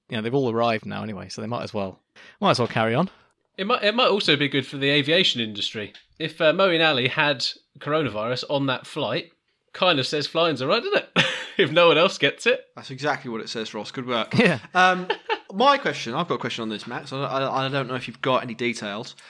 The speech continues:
Speaker 3: Um, say Moeen Ali is positive and he
Speaker 1: Yeah.
Speaker 3: might have spread it to some England players. Did England strategically place players with different skill sets on different areas or different parts of the plane? Um, and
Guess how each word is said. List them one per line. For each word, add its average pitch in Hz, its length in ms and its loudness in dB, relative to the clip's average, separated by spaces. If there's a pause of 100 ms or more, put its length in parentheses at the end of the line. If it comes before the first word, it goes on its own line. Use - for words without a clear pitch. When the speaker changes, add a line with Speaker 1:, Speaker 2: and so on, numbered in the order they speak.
(300)
Speaker 3:
Um, 170 400 2
say 254 540 -2 (200)
Moeen 170 320 2
Ali 143 260 0 (140)
is 143 200 -2
positive 113 680 -10 (100)
and 120 280 -6
he 139 160 -4
Speaker 1:
Yeah. 120 120 0
Speaker 3:
might 135 180 0
have 113 80 -4
spread 127 180 -4
it 104 80 -4
to - 60 -6
some 123 120 -8
England 113 220 -8
players. 110 320 -8
Did - 320 -4
England 151 480 -2
strategically 143 760 -6
place 131 480 -6 (220)
players 117 440 -4
with - 220 -16
different 139 360 -8
skill 131 300 -6
sets - 420 -10 (300)
on 113 360 -4
different 123 320 -14
areas 135 500 -4
or 120 60 -10
different - 220 -16
parts 131 360 -6
of 139 40 -20
the 143 80 -20
plane? 170 460 0 (540)
Um, 131 560 -2 (100)
and 139 520 -2